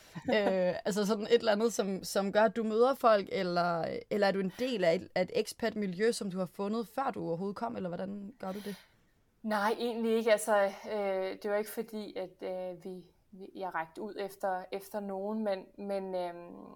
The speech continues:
Speaker 2: men der er jo et, ligesom i mange andre lande, der er et, øh, øh, et, et dansker, øh, community, øh,
Speaker 1: Ja.
Speaker 2: og, og det har været oplagt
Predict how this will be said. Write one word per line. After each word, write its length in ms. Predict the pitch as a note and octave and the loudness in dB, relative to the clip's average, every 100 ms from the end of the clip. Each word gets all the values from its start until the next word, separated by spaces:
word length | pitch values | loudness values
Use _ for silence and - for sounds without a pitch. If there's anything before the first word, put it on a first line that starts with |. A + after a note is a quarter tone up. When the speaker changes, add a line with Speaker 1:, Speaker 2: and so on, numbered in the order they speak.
| - _ - | -20 _ -14
Speaker 2:
men 220 | G#3+ G#3+ G#3 | -6 -2 4
der 60 | |
er 220 | F#3+ G3+ | 6 6
jo 220 | A#3+ B3 G3 | 4 2 0
et, 160 | F3 - | -2 -6
ligesom 300 | F#3+ F#3 A3+ | -10 -4 -4
i 60 | F#3 | -2
mange 240 | E3 G3 - | -4 -4 -4
andre 320 | F#3+ A3 G#3+ | -6 -4 -2
lande, 260 | F3+ F3+ G3 | -2 -4 -2
der 60 | |
er 180 | G3 G3 | 2 2
et, 180 | G3 - | 0 -2
øh, 340 | F3+ E3+ F3+ F3+ _ G3 | -6 -6 -8 -12 _ -14
øh, 180 | F#3 F3+ - | -12 -14 -14
et, 80 | - _ | -18 _
et 200 | - - | -18 -12
dansker, 440 | E3+ G3 - A#3 G#3+ A3 | -10 -8 -6 -4 -4 -6
øh, 180 | G3 F3+ F3 | -8 -8 -8
community, 760 | G#3 F#3+ G3 G#3 A#3 - G#3 G3+ F#3+ - | -10 -8 -6 -6 -8 -8 -8 -8 -10 -10
øh, 340 | F#3+ F3+ F3+ F3 | -8 -6 -8 0
Speaker 1:
Ja. 100 | G#3 - _ - - - _ | 2 2 _ -20 -20 -20 _
Speaker 2:
og, 400 | G3+ G#3 F#3+ F#3 F3+ | 10 12 12 8 6
og 180 | G3+ - | 0 2
det 120 | A#3+ | 4
har 120 | A#3 | 4
været 180 | G#3 G3 | 6 8
oplagt 460 | - A3 A#3+ A3 G#3+ | 8 8 8 4 4